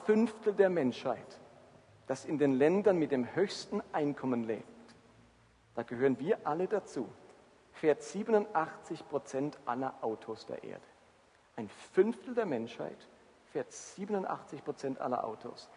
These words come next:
Das ärmste Fünftel muss sich mit weniger als einem Prozent der Fahrzeuge begnügen. Das reichste Fünftel der Welt verzehrt fünfundvierzig Prozent des Fleisches,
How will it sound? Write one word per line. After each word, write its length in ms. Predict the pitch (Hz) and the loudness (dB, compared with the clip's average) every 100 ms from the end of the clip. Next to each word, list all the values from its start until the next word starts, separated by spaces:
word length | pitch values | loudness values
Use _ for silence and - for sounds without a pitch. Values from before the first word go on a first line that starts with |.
| - - | -20 2
Das 220 | 160 - - - | 4 4 4 12
ärmste 500 | 330 294 277 - 226 | 12 12 6 2 0
Fünftel 580 | - 202 131 - 117 98 - - - - - _ _ _ | 2 4 4 0 -12 -12 -16 -20 -20 -20 -20 _ _ _
muss 160 | 160 165 | -2 -2
sich 140 | 175 | 0
mit 160 | 165 139 | -2 2
weniger 380 | 156 180 180 151 | 4 4 4 2
als 240 | 143 127 - - | 2 -4 -12 0
einem 460 | 143 165 196 196 190 | 2 2 2 0 -2
Prozent 640 | - 139 - 190 139 92 - - | -4 -6 -6 -8 -8 -10 -16 -14
der 100 | 117 | -12
Fahrzeuge 640 | - 104 - 113 - 107 - _ _ - | -6 -6 -6 -10 -10 -12 -20 _ _ -16
begnügen. 340 | - 113 98 - _ _ _ _ _ _ _ _ _ _ _ _ - - | -10 -10 -12 -16 _ _ _ _ _ _ _ _ _ _ _ _ -8 8
Das 300 | 190 180 170 | 8 8 2
reichste 540 | 180 214 269 - - | 8 8 8 4 -2
Fünftel 640 | 220 - 233 247 - 254 233 | 0 2 4 4 4 6 8
der 260 | 202 170 | 8 8
Welt 300 | 180 175 160 | 8 6 4
verzehrt 480 | - 165 - 180 170 | 2 0 4 4 4
fünfundvierzig 1200 | - - 220 240 247 214 196 - 185 - 190 - | 0 -6 -2 0 0 -2 -2 0 0 -2 -10 -6
Prozent 480 | - 143 - 170 180 | -2 -2 0 0 0
des 140 | 139 | -6
Fleisches, 600 | - 147 143 190 202 185 | -2 6 6 6 0 -4